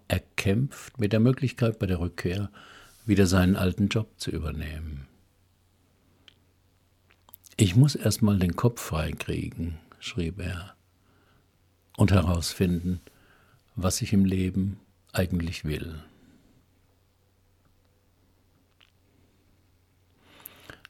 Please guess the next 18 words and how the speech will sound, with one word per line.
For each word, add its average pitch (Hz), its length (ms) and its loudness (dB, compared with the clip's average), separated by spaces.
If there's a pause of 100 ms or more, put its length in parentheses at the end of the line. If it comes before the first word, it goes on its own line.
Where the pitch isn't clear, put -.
(160)
Weitere 92 480 2 (100)
Fallgeschichten 82 1040 -4
finden 78 460 -4
Sie 65 260 -6 (920)
auf - 800 -8
meinem 71 440 -4
Blog. 73 500 -4 (1300)
Haben 107 200 4
Sie 127 120 6
auch 139 140 4
ein 135 140 8
Problem, 113 480 6
das 127 140 4
Sie 113 160 4
bisher 107 360 6
nicht 101 180 8
lösen 101 360 4
konnten? 110 560 2